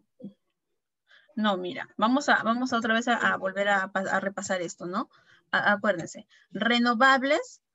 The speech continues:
son aquellos que tienen la capacidad de regenerarse, por así decirlo, ¿no?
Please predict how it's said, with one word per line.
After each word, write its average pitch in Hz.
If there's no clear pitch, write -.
son 254
aquellos 254
que 202
tienen 233
la 254
capacidad 208
de 190
regenerarse, 196
por 175
así 185
decirlo, 180
¿no? 208